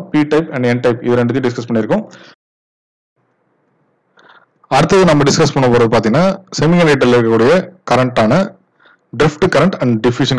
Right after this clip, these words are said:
current. இதுதான் வந்து பாத்தீங்கன்னா மேஜரா வந்து இருக்கக்கூடிய currents வந்து பாத்தீங்கன்னா drift current and diffusion current செமிகண்டக்டரை பொறுத்த வரைக்கும். இது எதனால உருவாகுது, எதனால, what is the reason அப்படின்றது தான் பாத்தீங்கன்னா competitive எக்ஸாம்ஸ்ல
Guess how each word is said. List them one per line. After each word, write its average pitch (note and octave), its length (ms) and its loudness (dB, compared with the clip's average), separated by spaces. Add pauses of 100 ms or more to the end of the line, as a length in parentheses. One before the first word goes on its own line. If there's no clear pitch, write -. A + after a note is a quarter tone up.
current. G#2+ 220 -2
இதுதான் C3 220 2
வந்து B2+ 180 0
பாத்தீங்கன்னா B2+ 340 0
மேஜரா C3 380 2
வந்து B2 140 0
இருக்கக்கூடிய A#2 380 -2
currents A2 280 -2
வந்து A2 180 -2
பாத்தீங்கன்னா A#2+ 340 0
drift B2+ 280 -2
current C#3 200 0
and C3 180 -2
diffusion A#2 360 -4
current A2 200 -2
செமிகண்டக்டரை A2+ 460 -2
பொறுத்த G#2+ 180 -2
வரைக்கும். E3 240 -2 (1000)
இது D#3 80 2 (100)
எதனால G3 260 4 (140)
உருவாகுது, D3+ 440 4 (160)
எதனால, D3 240 2 (280)
what C3 220 2
is C3+ 80 0
the C#3 120 2
reason D#3 260 2
அப்படின்றது C3 380 0
தான் C#3 140 0
பாத்தீங்கன்னா B2+ 360 0
competitive C3 320 0
எக்ஸாம்ஸ்ல A#2 320 -2